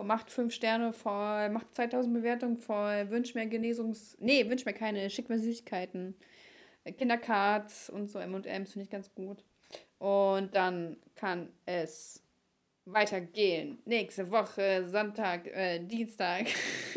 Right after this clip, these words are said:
Schon im YouTube-Monat. Dienstag null Uhr null. Vielleicht.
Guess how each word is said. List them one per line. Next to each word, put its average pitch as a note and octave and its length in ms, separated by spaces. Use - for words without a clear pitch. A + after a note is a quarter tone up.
Schon A3+ 100
im F#3+ 80
YouTube-Monat. G3+ 640
Dienstag A3+ 400
null A3 400
Uhr G#3 260
null. F#3+ 540
Vielleicht. F3+ 880